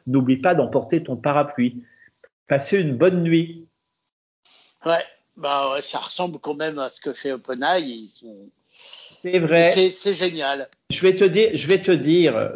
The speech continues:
Speaker 1: que ça doit être la panique chez Google sur ces trucs-là parce que il fallait qu'ils donnent une réponse. Moi, avec mon œil un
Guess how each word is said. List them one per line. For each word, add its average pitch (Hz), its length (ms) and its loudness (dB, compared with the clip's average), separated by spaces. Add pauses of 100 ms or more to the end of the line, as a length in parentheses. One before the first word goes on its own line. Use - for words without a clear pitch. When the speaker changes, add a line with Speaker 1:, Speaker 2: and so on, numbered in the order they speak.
Speaker 1:
que 131 240 2
ça - 140 0
doit 143 160 4
être 156 100 -2
la 123 120 -2
panique 143 400 0
chez 127 180 -2
Google 113 420 0
sur 117 260 -6
ces 110 180 -2
trucs-là 120 400 -2
parce - 200 -6
que 104 300 -2
il 107 180 -2
fallait 143 480 0
qu'ils 127 160 -4
donnent 107 200 0
une 107 100 -4
réponse. 170 560 -4 (320)
Moi, 165 260 2
avec 156 500 -2
mon 143 500 2
œil 151 360 4
un 156 140 2